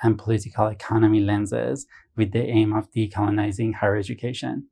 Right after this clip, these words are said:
In the three of my research, uh, strands, um, I investigate the, uh, relations of knowledge and power, the coloniality of knowledge and power in higher education institutions.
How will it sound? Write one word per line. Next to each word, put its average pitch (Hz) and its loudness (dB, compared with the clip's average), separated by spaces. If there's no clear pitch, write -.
In 120 8
the 120 8
three 135 2
of 160 4
my 117 4
research, 113 2
uh, 110 0
strands, 101 0
um, 107 6
I 123 6
investigate 127 2
the, 107 2
uh, 117 6
relations 117 0
of 120 0
knowledge 110 6
and 113 4
power, 104 4
the 123 -2
coloniality 120 4
of 104 0
knowledge 101 4
and 107 -2
power 101 0
in 120 -2
higher 123 0
education 110 -4
institutions. 117 -2